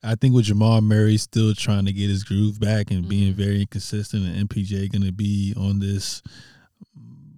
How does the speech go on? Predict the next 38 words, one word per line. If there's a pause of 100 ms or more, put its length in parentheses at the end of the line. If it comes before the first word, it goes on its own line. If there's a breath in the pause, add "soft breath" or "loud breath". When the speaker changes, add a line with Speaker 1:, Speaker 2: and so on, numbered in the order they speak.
(200)
Speaker 1:
kinda
like
the
load
management
with, (160)
with,
with,
with
what
Kawhi
is
doing.
Granted,
they
got
new
pieces
with
Bruce
Brown.
Speaker 2:
Mm-hmm.
Speaker 1:
Um,
Speaker 2:
He
Speaker 1:
even
Speaker 2:
looks
really
Speaker 1:
DeAndre
Speaker 2:
good
right
Speaker 1:
Jordan's
Speaker 2:
now,
Speaker 1:
playing
Speaker 2:
too.
Speaker 1:
well.
K
C
P.